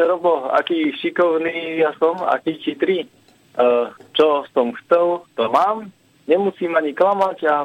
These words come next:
fatiť, ani, ani nič nezistil pekár. Najchytrejší som jednoducho z celej vlády." No a Fico ho vysmeje a hovorí: "Vidíš to, ja sa dokážem k rovnakému výsledku dopracovať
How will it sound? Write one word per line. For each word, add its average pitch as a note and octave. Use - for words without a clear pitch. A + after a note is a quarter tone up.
fatiť, F#3+
ani, D#3+
ani D3+
nič E3
nezistil D#3+
pekár. A2
Najchytrejší E3+
som E3+
jednoducho D#3
z -
celej F3
vlády." C3
No D#3
a -
Fico C3+
ho A2+
vysmeje B2
a A2+
hovorí: A2+
"Vidíš D#3
to, C3+
ja C3
sa C3+
dokážem C3+
k B2+
rovnakému D3
výsledku C#3+
dopracovať C#3